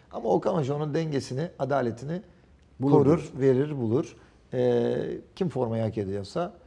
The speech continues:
Speaker 2: Ona
Speaker 1: onu
Speaker 2: verir
Speaker 1: oynatacaktır.
Speaker 2: diyorsun.
Speaker 1: Yani isimler oynamaz biliyorsunuz. Yani şimdi bakın Icardi oynamak, hiç hazır olmadan oynamak istememiş. Bu da çok doğru bir şey. Niye? Biz yaşadık bunları. Öyle değil mi?
Speaker 2: Kesinlikle.
Speaker 1: Futbolcu sakat ya da toparlanmamış, daha oynamadan gelmiş, hazır değil.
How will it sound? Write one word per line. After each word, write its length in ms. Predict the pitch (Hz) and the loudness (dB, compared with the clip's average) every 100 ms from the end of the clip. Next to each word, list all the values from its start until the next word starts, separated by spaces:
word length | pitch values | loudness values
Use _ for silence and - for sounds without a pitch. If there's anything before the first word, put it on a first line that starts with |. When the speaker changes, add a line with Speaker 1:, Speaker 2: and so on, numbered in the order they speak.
| - | -4
Speaker 2:
Ona 140 | 123 | 0
Speaker 1:
onu 80 | 123 | 4
Speaker 2:
verir 100 | - | 4
Speaker 1:
oynatacaktır. 420 | 151 131 127 113 | 2 2 -2 0
Speaker 2:
diyorsun. 200 | 139 147 | 2 2
Speaker 1:
Yani 100 | 139 | 0
isimler 340 | 135 175 175 | -2 0 4
oynamaz 460 | 165 151 156 135 101 | 4 4 2 0 0
biliyorsunuz. 500 | 147 135 - 90 - - - _ - | -2 -2 -4 -14 -20 -20 -20 _ -4
Yani 340 | 127 131 135 135 - - | 2 4 2 -4 -14 -14
şimdi 180 | 165 | -4
bakın 220 | 160 147 147 | -2 0 -4
Icardi 520 | 143 160 113 143 165 | 0 0 2 0 -2
oynamak, 400 | 151 147 147 147 - - - | -2 0 0 -2 -4 -16 -18
hiç 180 | - | -18
hazır 240 | - 151 147 | -8 0 4
olmadan 340 | 175 139 127 | 4 4 0
oynamak 320 | 139 120 151 | 0 2 0
istememiş. 460 | - - 139 117 95 | -2 -2 -2 -2 -6
Bu 100 | - | -6
da 80 | 160 | -6
çok 240 | - 147 117 | -4 -4 2
doğru 240 | 131 127 | 2 2
bir 40 | |
şey. 180 | 98 92 - - - | -2 -10 -12 -20 -6
Niye? 360 | 139 170 196 - | 0 2 0 -4
Biz 140 | 139 | -4
yaşadık 400 | 156 156 196 156 | -2 0 0 0
bunları. 260 | 113 101 92 113 - _ _ _ _ _ | -4 -10 -12 -16 -20 _ _ _ _ _
Öyle 180 | 117 175 | -2 0
değil 120 | 226 | 0
mi? 100 | 165 - - | -2 -8 -10
Speaker 2:
Kesinlikle. 240 | 107 180 185 | 0 4 4
Speaker 1:
Futbolcu 300 | 175 160 143 | 4 2 2
sakat 480 | - 170 143 - - 147 | 4 4 4 0 -6 -6
ya 140 | 135 | -2
da 120 | 139 | 0
toparlanmamış, 800 | 139 147 165 165 180 165 147 156 | 0 4 6 6 4 2 -4 -2
daha 400 | 139 139 147 139 - - - | 0 4 4 4 0 -20 -4
oynamadan 580 | 127 131 170 208 156 135 | 2 4 6 6 6 2
gelmiş, 280 | 117 113 110 | 0 0 0
hazır 320 | 117 147 185 131 | 2 6 6 4
değil. 280 | 151 240 | 0 -2